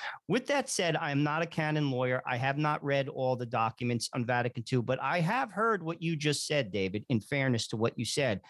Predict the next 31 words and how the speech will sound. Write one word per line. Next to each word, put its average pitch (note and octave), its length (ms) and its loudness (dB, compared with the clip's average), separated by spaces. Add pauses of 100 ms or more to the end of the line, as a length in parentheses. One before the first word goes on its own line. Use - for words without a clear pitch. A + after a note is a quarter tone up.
(240)
that - 140 0
there D3 320 2
are D#3 460 0 (380)
statements D#3+ 840 0
in D#3+ 160 6
the E3 80 0
documents C#3 560 0
that C3+ 160 0
are C3+ 240 2
ambiguous. C3 680 0 (320)
I D3 140 0
work E3 380 0
in C#3 60 0
a C3 40 2
legal B2 320 -2
capacity, A#2 800 0 (300)
um, B2 460 0 (120)
and C#3 400 2
to - 80 -10
be C3+ 140 2
truthful G#3 420 0
with C3 220 -2
you, C#3+ 240 0 (340)
they D3 140 0
should D3 260 0
be D#3+ 100 0
tightened D3+ 480 0
up. G2+ 220 0 (100)
If D#3+ 200 2
there F3+ 260 0
is, F#3 420 0